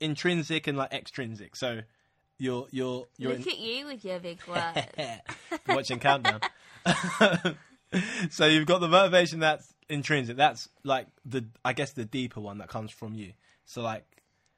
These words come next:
Speaker 1: what kind of life you're trying to create for yourself, uh, having a clear vision of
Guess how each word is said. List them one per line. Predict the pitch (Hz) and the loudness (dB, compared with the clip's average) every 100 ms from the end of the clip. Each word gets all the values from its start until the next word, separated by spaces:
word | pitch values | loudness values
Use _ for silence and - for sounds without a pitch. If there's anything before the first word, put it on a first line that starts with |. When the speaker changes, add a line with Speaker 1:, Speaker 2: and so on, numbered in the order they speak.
| _ _ _ _ 107 110 | _ _ _ _ -16 0
Speaker 1:
what | 151 - _ - | 2 0 _ -10
kind | 131 127 | -4 -2
of | 123 | 0
life | 127 120 | 0 -2
you're | 113 | -6
trying | 120 110 | -6 -6
to | - | -4
create | 113 90 | -6 -6
for | 104 | -12
yourself, | 104 110 92 71 _ | -10 -10 -10 -12 _
uh, | 107 104 | -12 -6
having | 127 120 | -6 -6
a | 113 | -10
clear | - 123 113 | -8 -8 -8
vision | 127 113 113 | -10 -10 -12
of | 110 | -14